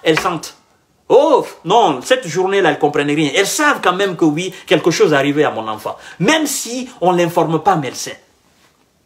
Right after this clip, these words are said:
Oui, ça c'est, c'est l'Afrique, ok, c'est dans la nature de l'e-, de, de, de l'homme noir. Donc, mesdames et messieurs, vous n'allez pas réussir. Parce que le colonel écoute la Guinée. Et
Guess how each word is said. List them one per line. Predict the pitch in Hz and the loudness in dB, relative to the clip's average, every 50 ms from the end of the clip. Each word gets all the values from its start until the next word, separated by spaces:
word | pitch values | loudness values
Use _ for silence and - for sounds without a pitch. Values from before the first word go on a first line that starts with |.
| _ _ _ - | _ _ _ -6
Oui, | 139 156 143 - - _ _ _ _ | -4 -4 -4 -6 -10 _ _ _ _
ça | - - 131 - | -4 -2 -2 -2
c'est, | - - 147 131 127 123 117 107 - - - - | -2 -2 -2 0 2 2 0 0 -2 -8 -10 -2
c'est | - 226 240 | 0 2 4
l'Afrique, | 254 247 247 - 294 254 220 - 165 | 4 4 2 0 -4 -4 -2 -2 0
ok, | 143 127 127 143 165 160 - 240 202 | 0 0 2 0 0 0 -2 -6 -4
c'est | - 185 | -4 0
dans | 175 185 | 0 0
la | 185 190 | 0 0
nature | 190 202 208 202 - 233 190 | -2 -2 -4 -6 -6 -8 -6
de | 165 156 | -2 0
l'e-, | 160 160 170 165 151 139 | 2 4 6 6 4 4
de, | 147 143 131 | 0 -2 -2
de, | 135 143 147 | 0 0 -2
de | 143 139 147 | 0 0 0
l'homme | 165 190 185 165 | 0 0 0 0
noir. | 151 147 143 120 107 - - - _ _ _ _ _ _ _ _ - _ _ _ _ _ - - | -2 -2 -2 -2 -4 -8 -12 -20 _ _ _ _ _ _ _ _ -20 _ _ _ _ _ -14 -4
Donc, | - - 226 233 220 | 2 2 2 4 4
mesdames | 196 190 185 208 214 - | 0 2 2 2 0 2
et | 170 156 | 0 -2
messieurs, | 147 139 131 - - - 127 127 151 170 - - - _ _ | 0 -2 -4 -6 -8 -4 -2 -2 -2 -2 -4 -12 -20 _ _
vous | - 147 | -2 0
n'allez | 170 175 165 165 165 | 0 2 2 2 2
pas | 160 180 196 196 | 2 2 2 2
réussir. | 160 151 147 147 - - 151 151 143 131 113 104 - - _ _ _ _ _ - _ _ _ _ _ _ _ _ _ _ _ _ | 2 2 0 0 -2 -6 -8 -8 -8 -10 -12 -16 -20 -20 _ _ _ _ _ -20 _ _ _ _ _ _ _ _ _ _ _ _
Parce | - 160 156 | -4 -2 0
que | - 220 | 2 4
le | 190 170 | 4 4
colonel | 160 170 185 190 190 196 226 214 214 - | 4 4 6 6 6 6 4 0 0 0
écoute | 170 156 - 180 - - | -2 -2 0 -4 -6 -4
la | 139 113 110 101 | -6 -8 -8 -10
Guinée. | 98 98 107 113 117 101 - _ _ _ _ _ _ _ _ _ _ - | -10 -14 -14 -14 -14 -16 -18 _ _ _ _ _ _ _ _ _ _ 0
Et | - 170 196 226 262 269 | 4 6 6 6 4 2